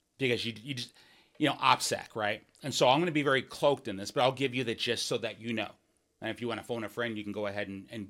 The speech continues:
dig deeper. Or send me a message, right? They already lead a drug task force. I know that, if that's what some of you may have been thinking. So we don't duplicate effort. That goes against what I do for a living. That's, that's waste, right?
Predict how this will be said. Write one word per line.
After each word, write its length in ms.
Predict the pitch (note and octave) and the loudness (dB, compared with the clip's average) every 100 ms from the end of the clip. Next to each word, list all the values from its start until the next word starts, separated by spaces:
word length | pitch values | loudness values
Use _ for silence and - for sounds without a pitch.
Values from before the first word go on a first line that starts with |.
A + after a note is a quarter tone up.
| - | -6
dig 200 | C3+ G2 | -2 -2
deeper. 340 | G#2+ G#2 - - _ _ _ - | -4 -8 -10 -20 _ _ _ 2
Or 140 | F3 | 4
send 180 | - G3 | 4 4
me 60 | F3 | 4
a 40 | |
message, 480 | B2 A2+ - - - _ _ - - | 2 0 -6 -12 -14 _ _ -18 -4
right? 260 | A2+ A#2 _ _ _ _ _ _ _ _ _ _ _ | -2 -4 _ _ _ _ _ _ _ _ _ _ _
They 160 | C#3 F#3 | 4 6
already 300 | G#3+ F3+ C3+ | 8 6 4
lead 500 | A2+ C#3 C3 G2+ G2+ - _ _ _ _ | 2 -2 -2 -4 -8 -18 _ _ _ _
a 80 | C3+ | 0
drug 300 | B2+ B2+ A2 | 4 4 2
task 340 | - G#2+ G2+ - | 0 -4 -2 -6
force. 300 | F#2+ - - _ _ - | -6 -8 -10 _ _ 6
I 120 | D#3 | 8
know 220 | C#3 B2 | 8 4
that, 200 | F2 - | -2 -8
if 100 | - | 0
that's 260 | C3 A#2 C3 | 0 0 -4
what 160 | B2 | -4
some 180 | - A#2+ | -2 -2
of 120 | A2 | -2
you 80 | A2+ | -2
may 120 | A2 | -4
have 100 | G#2 | -4
been 160 | G2 F#2+ | -6 -4
thinking. 440 | D3 A#2+ G2+ E2+ - - - | -2 -2 -6 -12 -16 -20 -14
So 160 | - F3 | -2 2
we 60 | |
don't 240 | F3+ D#3+ - | 2 2 0
duplicate 420 | D#3+ B2+ G2+ G#2+ | -4 -2 -4 -4
effort. 320 | F#2 - F2+ _ | -4 -6 -14 _
That 140 | A#2+ A2 | -6 -4
goes 180 | B2+ | -4
against 360 | G#2+ A#2+ G#2+ - - | -4 -4 -6 -8 -12
what 160 | B2 A#2 | -6 -2
I 120 | A2+ | -2
do 200 | G2 A2 | -4 -8
for 240 | - G2+ | -8 -8
a 60 | F#2+ | -6
living. 240 | A#2+ C#3+ | -4 -6
That's, 320 | F#2+ F#2+ - - _ | -6 -10 -12 -14 _
that's 180 | - - | -10 -4
waste, 360 | C3+ G#2+ - - | -2 -2 -4 -4
right? 200 | G#2 | -4